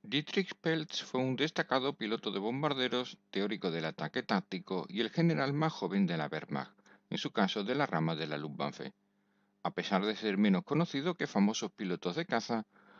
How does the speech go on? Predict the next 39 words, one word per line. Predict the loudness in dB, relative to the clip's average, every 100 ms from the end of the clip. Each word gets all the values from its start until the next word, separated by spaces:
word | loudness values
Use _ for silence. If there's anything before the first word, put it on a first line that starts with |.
| -6
su | 6
influencia | 6 6 2 4 2 0
fue | 2 2
enorme, | 4 6 4 2 _ _ _
lo | -6
mismo | 0 2 0 0
que | -2
sus | -2 2
cargos | 4 4 2 -4 -6
y | -2
honores. | 2 0 -2 -8 -10 _ _ _
Esta | -10 -2 2
es | 2 0
su | -2
historia. | -6 -4 -4 -2 -4 -6 _ _ _ _ _ _ _ _ 0
Nacido | 2 2 6
en | 8
mil | 8
novecientos | 6 2 0 0 -2
catorce, | -2 -2 0 -2 0 -2 -2 _ _ _ _
Peltz | 4 4 4
ingresó | 4 4 2 2 4
en | 4
la | 2 2
todavía | 2 2 2 0
Reichswehr | 2 2 2 2 6
en |
mil | 6
novecientos | 8 4 4 4 4 0
treinta | 0 -2 0
y | 0
cuatro | 0 0 0 0
en | 0
la | 0
rama | 2 2 2
del | 0
ejército | 0 -4 -6 -6 -4
de | -4
tierra, | 0 0 -2 -8